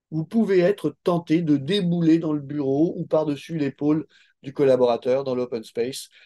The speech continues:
pour lui donner, lui tenir la main, lui guider la main. Vous pouvez aussi le faire, bien entendu,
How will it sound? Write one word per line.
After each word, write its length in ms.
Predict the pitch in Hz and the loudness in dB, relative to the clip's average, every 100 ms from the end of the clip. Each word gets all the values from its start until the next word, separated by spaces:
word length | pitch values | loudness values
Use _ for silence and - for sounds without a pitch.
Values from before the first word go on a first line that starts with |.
| _ | _
pour 380 | - 165 175 - - | -2 2 2 0 -4
lui 540 | 151 151 165 190 190 | -2 0 0 -2 -4
donner, 420 | 151 165 156 165 | 2 4 4 0
lui 220 | 170 165 - | -2 -6 -4
tenir 380 | 175 170 165 139 | -4 -2 -4 -4
la 120 | 131 | -8
main, 180 | 135 156 | -6 -4
lui 220 | 139 143 | -4 -8
guider 480 | 131 139 156 151 147 | -10 -10 -6 2 2
la 140 | 127 | 2
main. 240 | 113 113 131 | -2 -6 -8
Vous 100 | 117 | -12
pouvez 300 | - 131 131 | -6 -2 -2
aussi 260 | 123 165 | -4 -2
le 120 | 139 | -2
faire, 280 | 113 131 143 | -2 -2 -4
bien 220 | 139 143 | -4 -6
entendu, 420 | 135 120 113 120 | -6 -6 -8 -8